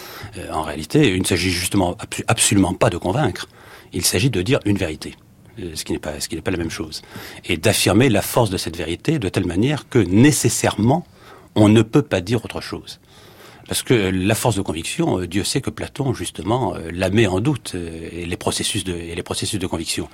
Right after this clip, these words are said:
Et qu'il s'agit justement de faire éclater quelque chose au-delà, je dirais, de toutes les méthodes de conviction, et que ce n'est pas parce que vous avez, euh, convaincu une foule entière, je dirais la masse totale des, des, des citoyens,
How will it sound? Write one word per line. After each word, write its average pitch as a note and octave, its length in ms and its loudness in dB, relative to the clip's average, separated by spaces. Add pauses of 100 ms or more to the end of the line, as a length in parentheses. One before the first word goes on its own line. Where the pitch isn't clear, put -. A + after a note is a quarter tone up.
(280)
Et F#2 100 -6
qu'il F#2+ 120 -4
s'agit F#2+ 260 0
justement B2 380 0
de G2 80 0
faire G2 140 0
éclater F#2+ 280 0
quelque - 220 -4
chose B2+ 380 2
au-delà, C3 580 6 (180)
je - 160 -10
dirais, G#2 260 0
de - 100 -6
toutes - 180 -2
les G#2+ 80 -2
méthodes G2 240 0
de F2+ 80 -4
conviction, F2 480 -2
et G2 80 2
que G#2+ 100 -2
ce - 60 -4
n'est - 80 2
pas C3 120 4
parce - 140 -4
que - 60 -6
vous G2 160 2
avez, F2+ 380 0
euh, E2 440 -10
convaincu G#2+ 460 4
une F#2+ 160 0
foule A#2 300 2
entière, G#2 420 0
je F2+ 80 -4
dirais F#2+ 240 -2
la F2+ 80 2
masse F#2+ 220 -2
totale A2 320 2
des, F2+ 80 -6
des, F2 240 -6
des F2 100 -8
citoyens, A2 440 -2